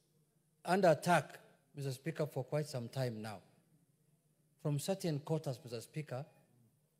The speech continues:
the religious leaders and other groups, Mister Speaker. Mister Speaker, we are not here by accident.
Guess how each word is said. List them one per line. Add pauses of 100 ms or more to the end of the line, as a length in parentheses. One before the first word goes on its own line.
(180)
the
religious
leaders
and
other
groups,
Mister
Speaker. (1400)
Mister
Speaker,
we
are
not
here (180)
by
accident.